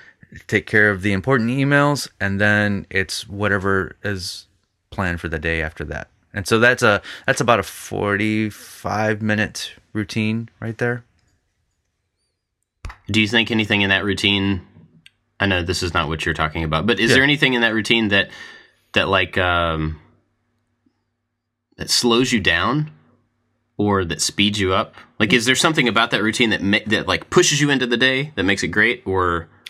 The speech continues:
Speaker 2: something that
Speaker 1: So,
Speaker 2: gets in
Speaker 1: uh,
Speaker 2: the way?
Speaker 1: definitely the, uh, the computer can be a distraction, because when you sit down to answer an email, I'm like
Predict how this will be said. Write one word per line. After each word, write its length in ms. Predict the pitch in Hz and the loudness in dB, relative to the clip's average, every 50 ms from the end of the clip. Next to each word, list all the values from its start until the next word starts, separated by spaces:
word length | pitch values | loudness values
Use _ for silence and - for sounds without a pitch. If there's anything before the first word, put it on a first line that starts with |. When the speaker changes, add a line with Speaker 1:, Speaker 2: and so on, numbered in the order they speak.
| - - | -18 -8
Speaker 2:
something 340 | - - 95 87 95 87 87 | -4 -4 -4 -2 -2 -4 -2
that 200 | 85 82 76 - - - | -2 -4 -6 -8 -12 -14
Speaker 1:
So, 160 | - - 156 143 | -8 -4 -4 -4
Speaker 2:
gets 160 | - 90 113 | 0 2 2
in 60 | 131 | 2
Speaker 1:
uh, 60 | 135 120 | 2 2
Speaker 2:
the 40 | |
way? 200 | 98 87 82 92 - - | 0 -4 -8 -10 -2 2
Speaker 1:
definitely 540 | - 214 285 - 381 311 190 156 131 120 | 2 2 4 4 2 2 4 6 6 4
the, 300 | 104 95 104 110 107 107 | 4 4 2 4 4 6
uh, 200 | 104 101 98 98 | 6 6 4 4
the 100 | 95 101 | 2 0
computer 340 | - - 107 101 135 139 131 | -2 -2 -2 0 2 2 2
can 140 | - - 107 | 2 0 0
be 100 | 95 95 | 2 2
a 60 | 92 | 0
distraction, 580 | 78 85 - - 104 90 87 - - - 90 87 | 0 -2 -2 0 0 0 0 -2 -6 -6 -6 -8
because 300 | - 90 - 98 90 - | -6 -4 -4 -4 -2 -2
when 100 | 101 95 | -4 -4
you 80 | 90 | -4
sit 220 | 87 - 107 98 - | -4 -4 -6 -4 0
down 400 | 101 98 95 98 98 95 95 90 | 0 2 2 2 2 0 -2 -4
to 360 | - - 95 92 90 90 85 80 | -2 -2 -2 0 0 -2 -2 -4
answer 240 | 82 85 85 - 98 | -4 -6 -4 -4 -4
an 80 | 113 165 | -2 -2
email, 340 | 214 233 202 160 143 135 123 | -2 0 2 2 2 2 2
I'm 120 | 113 110 | 2 2
like 260 | 101 87 - - - | 0 0 -2 -4 -10